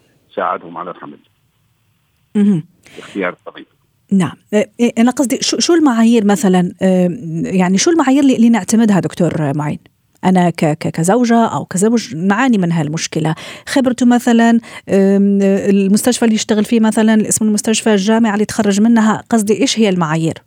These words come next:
Speaker 1: هو أكثر مع-، معيار كم من الناس، آه، آه، مثلًا تساعدوا على إيده.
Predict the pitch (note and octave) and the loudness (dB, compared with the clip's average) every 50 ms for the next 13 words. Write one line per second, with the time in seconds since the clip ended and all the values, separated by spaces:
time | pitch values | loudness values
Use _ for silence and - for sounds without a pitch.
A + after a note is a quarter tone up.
0 | _ _ _ _ _ _ _ _ _ _ _ _ _ _ _ _ _ _ _ _ | _ _ _ _ _ _ _ _ _ _ _ _ _ _ _ _ _ _ _ _
1 | _ _ _ _ - A#2+ A#2+ A#2+ A#2+ C3+ D3 - - C#3 A#2 A2 A2+ A2 A2 A2 | _ _ _ _ -8 -6 -6 -4 -4 -6 -8 -6 -6 -8 -6 -6 -8 -8 -8 -6
2 | A#2 G#2 G#2 A#2+ C3 C3 C3+ C3+ - - _ _ _ _ _ _ _ _ _ - | -6 -4 -4 -2 -2 -4 -4 -6 -10 -12 _ _ _ _ _ _ _ _ _ -10
3 | C#3+ D3 C#3+ C#3 C3+ - A2+ A#2 A#2 A2 G2+ B2 A2 A2 A#2+ A#2+ A#2 B2 B2+ B2 | -8 -8 -6 -8 -8 -8 -8 -6 -6 -6 -6 -6 -4 -4 -4 -4 -4 -6 -6 -8
4 | - - - - B2+ G2+ F#2+ F#2 F#2 F2 F2+ F#2 F2+ F2 - - G2 G2 F#2+ F2+ | -12 -18 -14 -10 -8 -6 -6 -4 -6 -6 -6 -6 -8 -8 -10 -12 -10 -8 -8 -8
5 | E2+ F2 F2+ F2+ E2+ G2 G2 - F2+ E2+ F2+ F2 E2+ E2+ E2 - - - - - | -8 -8 -8 -8 -8 -10 -8 -8 -6 -6 -4 -6 -6 -8 -12 -18 -20 -20 -20 -20
6 | - _ _ - - - - - B2+ A#2 G#2+ A2+ G2 G2 G2+ A2 A#2+ - B3+ G#3 | -20 _ _ -18 -18 -18 -10 -6 -4 -4 -4 -4 -4 -4 -4 -4 -4 -6 -6 -6
7 | - | -8